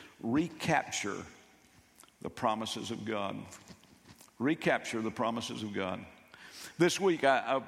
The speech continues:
I, I, I went into, went into one of the drawers in my, in my cabinet in my office and pulled out an old notebook that, that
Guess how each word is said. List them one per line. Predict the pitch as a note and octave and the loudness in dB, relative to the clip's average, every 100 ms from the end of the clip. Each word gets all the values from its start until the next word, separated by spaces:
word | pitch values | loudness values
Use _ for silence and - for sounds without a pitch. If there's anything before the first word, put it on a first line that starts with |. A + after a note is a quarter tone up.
| - | -2
I, | B2+ | 0
I, | |
I | B2 A#2 A#2+ | 0 0 0
went | B2 C3+ | 2 2
into, | C3+ B2+ B2+ A#2+ - - - - | 2 0 -2 -6 -12 -20 -20 -8
went | A2 A#2+ B2 | -4 0 0
into | B2 B2 | 0 0
one | B2+ C3 | 0 -2
of | |
the | C3 | -2
drawers | A2+ A#2+ A2+ A2 G2+ G#2 | -2 0 2 0 0 -2
in | G#2+ | -2
my, | G#2+ G#2 G#2+ G#2+ - - - - G#2 G2+ - - - | 0 0 -4 -10 -18 -20 -20 -20 -16 -14 -16 -20 -8
in | A2+ A2 | -4 -2
my | G#2+ | -4
cabinet | - - A2+ G#2 G2+ | -2 2 2 2 -4
in | G#2 | -2
my | G#2 | 0
office | G#2+ G#2+ - G2+ - | 0 -2 -4 -6 -6
and | G#2 - - - - - - - | -8 -12 -20 -20 -20 -20 -16 -6
pulled | - D3 B2 | 0 2 4
out | B2+ G#2 | 4 4
an | G2+ G#2 | 0 -2
old | B2+ A#2 | -2 0
notebook | A2 G#2 G#2 G2 F#2+ G#2+ | 0 -2 -2 -2 -2 -6
that, | F#2 - - - _ _ _ _ _ _ - - | -8 -10 -20 -20 _ _ _ _ _ _ -20 -8
that | G2+ | -4